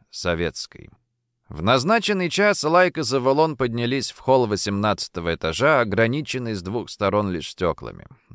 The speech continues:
Тут, вероятно, недавно проходил какой-то фуршет, потому что вдоль холла выстроились покрытые скатертями столы, в кинокреслах вдоль стен осталось довольно много бумажной мелочи вроде буклетов, бейджей, ньюслеттеров,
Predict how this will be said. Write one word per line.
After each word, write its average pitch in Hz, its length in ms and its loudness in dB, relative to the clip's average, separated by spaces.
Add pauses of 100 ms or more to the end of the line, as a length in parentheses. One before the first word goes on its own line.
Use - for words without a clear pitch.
(120)
Тут, 110 200 -12
вероятно, 117 520 2
недавно 117 480 2
проходил 107 540 0
какой-то 107 420 0
фуршет, 113 600 -2
потому 104 340 -2
что 156 220 0
вдоль 151 320 4
холла 175 340 4
выстроились 147 760 0
покрытые 143 640 0
скатертями 123 760 0
столы, 110 580 0 (100)
в - 100 -20
кинокреслах 135 880 2
вдоль 120 400 2
стен 156 320 2
осталось 123 580 2
довольно 107 480 2
много 107 320 0
бумажной 95 540 -2
мелочи 101 420 0
вроде 85 380 -2
буклетов, 147 760 0
бейджей, 143 640 2
ньюслеттеров, 151 1040 0